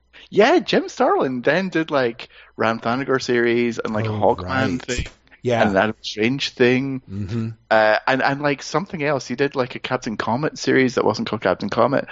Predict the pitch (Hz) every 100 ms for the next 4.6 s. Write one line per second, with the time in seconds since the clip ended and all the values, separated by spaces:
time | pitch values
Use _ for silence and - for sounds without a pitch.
0 | - - - - - - 127 170 180 156
1 | 156 - 139 139 135 131 147 - 226 -
2 | - - - _ - - 170 170 185 180
3 | 202 220 190 175 156 - - - 73 82
4 | 85 107 95 107 - -